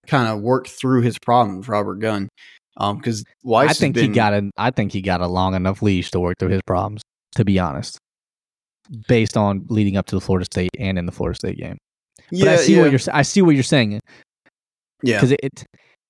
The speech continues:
Speaker 2: it's so different than other positions, right? Other positions you can fail and maybe not, it'd be so detrimental per se, right? You can miss a coverage and maybe the play doesn't come your way or something happens,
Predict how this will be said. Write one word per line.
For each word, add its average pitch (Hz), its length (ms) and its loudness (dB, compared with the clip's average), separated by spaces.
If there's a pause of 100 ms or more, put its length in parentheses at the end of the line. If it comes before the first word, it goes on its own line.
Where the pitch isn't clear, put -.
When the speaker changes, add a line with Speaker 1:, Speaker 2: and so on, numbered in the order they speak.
Speaker 2:
it's 131 140 0
so 175 140 6
different 139 340 2
than 123 120 2
other 117 200 2
positions, 101 460 -4
right? 95 300 0
Other 113 160 2
positions 107 480 2
you 104 80 2
can 95 160 -2
fail 101 580 4
and 101 160 -2
maybe 98 240 2
not, 98 340 0 (580)
it'd 104 160 -4
be 104 120 2
so 92 760 0 (100)
detrimental 98 560 -2 (340)
per 117 100 4
se, 117 200 2
right? 113 120 4
You 107 80 -2
can 110 120 -4
miss 123 140 -2
a - 40 -8
coverage 104 340 0
and 98 80 -4
maybe 98 200 0
the - 120 -4
play 101 180 -2
doesn't 98 220 -2
come 95 160 -4
your 95 100 -2
way 95 180 0
or 92 60 -2
something 98 240 -6
happens, 117 280 -2